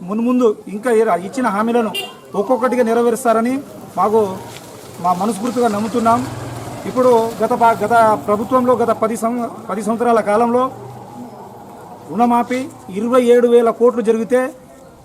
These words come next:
ఈ ఒకటే సంవత్సరంలో ముప్పై ఆరు వేల కోట్ల రూపాయలను ఈ ప్రభుత్వం రిలీజ్ చేస్తుంది.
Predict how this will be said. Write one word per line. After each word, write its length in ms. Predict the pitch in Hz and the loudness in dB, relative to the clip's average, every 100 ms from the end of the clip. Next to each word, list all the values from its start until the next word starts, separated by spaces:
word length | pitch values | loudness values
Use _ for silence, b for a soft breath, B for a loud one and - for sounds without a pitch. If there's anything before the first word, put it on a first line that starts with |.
| 196 | -6
ఈ 80 | 220 | 0
ఒకటే 320 | 220 233 262 | 0 0 -2
సంవత్సరంలో 580 | 220 233 226 240 233 247 190 - - - - - - - - - - - - - - - 165 | -2 -4 -2 -2 2 2 0 -6 -20 -20 -20 -20 -20 -20 -20 -20 -20 -20 -20 -20 -20 -16 -10
ముప్పై 320 | 220 - 269 247 226 | -10 0 2 6 6
ఆరు 140 | 233 | 6
వేల 180 | 240 226 | 4 2
కోట్ల 340 | 226 240 247 226 | 2 2 2 -2
రూపాయలను 460 | 220 240 226 240 233 233 247 - - 196 | 0 0 0 0 -2 -2 -8 -20 -12 -10
ఈ 60 | 202 | -2
ప్రభుత్వం 360 | 220 226 247 233 | 0 0 -2 0
రిలీజ్ 240 | 208 226 196 | 0 0 0
చేస్తుంది. 380 | 214 226 220 | -2 -2 -4